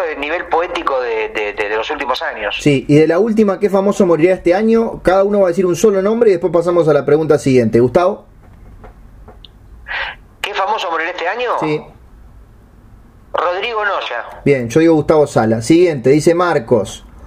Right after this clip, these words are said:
Speaker 1: Pero
Speaker 2: Oh.
Speaker 1: sos un pelotudo.
Speaker 2: ¿Eh?
Speaker 1: Te dije que no me, no me, no me tires mierda, que estoy sensible, y me decís que me voy a morir este año. Ahora no voy a poder dormir.
Speaker 2: No, con esto te estiré la vida, Gustavo.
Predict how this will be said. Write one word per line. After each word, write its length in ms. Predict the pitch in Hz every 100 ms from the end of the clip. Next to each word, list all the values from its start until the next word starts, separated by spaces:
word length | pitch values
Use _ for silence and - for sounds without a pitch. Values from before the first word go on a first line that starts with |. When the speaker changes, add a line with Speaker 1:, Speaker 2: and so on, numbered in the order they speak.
| - -
Speaker 1:
Pero 160 | 160
Speaker 2:
Oh. 40 | -
Speaker 1:
sos 200 | 233 208
un 140 | 190
pelotudo. 560 | 170 151 151 160 240 -
Speaker 2:
¿Eh? 40 | -
Speaker 1:
Te 60 | 180
dije 220 | 233 190
que 80 | 175
no 120 | 180
me, 120 | 190 180
no 100 | 202
me, 100 | 185
no 120 | 185
me 120 | 202
tires 260 | 196 190 190
mierda, 340 | 180 214 220
que 60 | 160
estoy 180 | 160 175
sensible, 460 | 180 170 240 220 156
y 80 |
me 120 | 147 151
decís 180 | 147 -
que 100 | 165
me 60 |
voy 100 | 156
a 40 | 165
morir 240 | - 165
este 200 | 139 147
año. 260 | 185 175 156
Ahora 200 | 185 151
no 100 | 143
voy 100 | 165
a 80 | 160
poder 240 | 151 151
dormir. 500 | 131 160 190 147 123
Speaker 2:
No, 320 | 123 131 139
con 160 | 120 156
esto 220 | 170 185
te 80 | 165
estiré 300 | - 143 151
la 140 | 147
vida, 320 | 143 151 139 110
Gustavo. 520 | 113 131 123 107